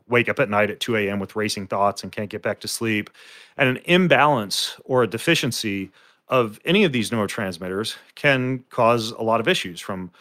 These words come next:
from focus to irritability to sleep cycles. And so the idea is there are specific things that you can do to care for your neurotransmitters. Some of them are very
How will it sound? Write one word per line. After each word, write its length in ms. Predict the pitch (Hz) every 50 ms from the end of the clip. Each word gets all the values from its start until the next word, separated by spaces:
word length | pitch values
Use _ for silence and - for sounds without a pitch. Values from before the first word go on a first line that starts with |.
| - - _ _ _
from 140 | 113 104
focus 600 | 95 - - 127 120 - 135 120 117 - - - -
to 380 | - 123 107 104 104 101 101 90
irritability 640 | 117 113 117 107 90 123 120 117 113 117 113 113 113
to 300 | 110 - - 107 92 87
sleep 260 | - - - 139 117 -
cycles. 560 | - 120 104 107 - 110 104 104 101 - - - - - - - - - _ _ _
And 260 | 139 139 135 127 123
so 480 | - - - 147 127 123 123 123 123 117 - - - -
the 180 | - 123 139 156
idea 440 | 170 180 175 147 160 156 143 127 120
is 460 | - - 127 127 123 113 104 117 - - -
there 200 | 127 135 143 151
are 120 | 165 180
specific 480 | 165 - - 147 - - 127 127 120 -
things 200 | 135 120 120 113
that 80 | -
you 80 | 104 104
can 100 | - 117
do 140 | 113 117 110
to 80 | 101
care 280 | - - - 131 117 110
for 140 | - - 110
your 100 | 104 104
neurotransmitters. 720 | 101 98 98 98 - - 101 92 85 80 82 85 85 87
Some 280 | 95 101 - - 190 185
of 60 | 170
them 120 | 139 127 110
are 200 | 107 101 101 95
very 380 | 120 120 113 104 101 98 -